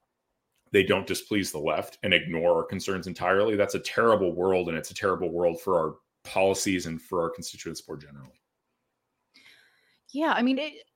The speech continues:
Speaker 2: it, it really just does seem like, uh, they're getting, they're getting to choose the best from column A and column B, right? They're, they're
Speaker 1: Mm-hmm.
Speaker 2: choosing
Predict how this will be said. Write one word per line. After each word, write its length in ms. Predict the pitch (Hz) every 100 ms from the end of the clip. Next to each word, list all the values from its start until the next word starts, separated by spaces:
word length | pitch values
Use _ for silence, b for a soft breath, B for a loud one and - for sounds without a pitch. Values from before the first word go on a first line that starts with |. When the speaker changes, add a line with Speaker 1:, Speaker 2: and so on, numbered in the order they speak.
| _ _ -
Speaker 2:
it, 140 | - -
it 160 | 240
really 300 | 262 330 427
just 260 | 277 311 -
does 220 | 233 226
seem 460 | - 208 196 240 220
like, 320 | 180 - - _
uh, 180 | 202 170 160
they're 100 | 196
getting, 560 | - 220 214 196 190 -
they're 100 | 220
getting 240 | 233 254
to 120 | 240
choose 360 | 196 - 214 214
the 80 | 190
best 320 | 165 - -
from 240 | 202 170
column 340 | 165 190 165 165
A 220 | 151 165
and 100 | 160
column 380 | - 165 147 147
B, 240 | 139 -
right? 180 | - 87
They're, 220 | 180 170
they're 220 | 170 196 180
Speaker 1:
Mm-hmm. 280 | 180 160
Speaker 2:
choosing 520 | 226 202 202 180 170